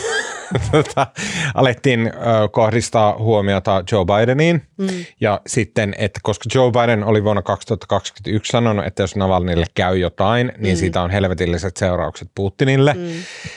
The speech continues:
Speaker 1: Ähm, ja sitten nyt tavallaan tulee tää hetki, että sitten pitäisi näitä lupauksia ruveta lunastamaan. Ja jotenkin aika tiukka paikka Joe Bidenille,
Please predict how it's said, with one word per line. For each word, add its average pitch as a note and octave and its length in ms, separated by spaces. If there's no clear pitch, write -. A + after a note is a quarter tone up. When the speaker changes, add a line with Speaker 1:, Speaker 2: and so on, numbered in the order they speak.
Speaker 1:
Ähm, G#2 420
ja G2+ 240
sitten G#2 340
nyt G#2+ 240
tavallaan G2 460
tulee F#2 360
tää F#2 420
hetki, G#2+ 320
että F#2+ 200
sitten G2+ 260
pitäisi G#2+ 260
näitä G#2+ 220
lupauksia G#2+ 480
ruveta G2 380
lunastamaan. D3+ 800
Ja F2+ 340
jotenkin F#2+ 340
aika F2 200
tiukka - 280
paikka F2 380
Joe F#2+ 140
Bidenille, A2 520